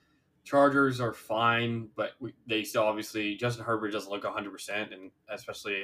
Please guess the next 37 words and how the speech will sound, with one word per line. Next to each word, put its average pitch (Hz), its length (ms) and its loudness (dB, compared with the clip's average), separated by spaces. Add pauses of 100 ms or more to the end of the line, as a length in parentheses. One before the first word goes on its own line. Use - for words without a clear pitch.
how 98 180 -2
he 95 60 -6
played 98 180 -8
on 95 100 -8
Monday 95 200 -10
night, 92 280 -8 (420)
uh, 95 120 -2
with 92 140 -6
the - 80 -6
broken 104 340 -2
finger 101 300 -6
definitely 95 380 -6 (100)
affected - 460 -6
him. 107 260 -10 (460)
Uh, 95 140 0
and 98 100 -6
then 123 80 0
they 120 80 0
play 127 120 -2
the 113 100 -4
Bears, 110 600 -2 (760)
Packers, 110 540 0
Saints, - 920 -6 (960)
Bears, 107 800 2 (240)
Broncos, 110 760 0 (100)
Vikings. 107 680 2 (680)
Week 156 140 8
seventeen, 160 320 4
they 135 80 4
play 131 140 2
the 117 60 2
Cowboys. 120 600 4
I 127 100 2
think 160 140 2
that's 151 180 2
really 131 300 6
where 117 400 6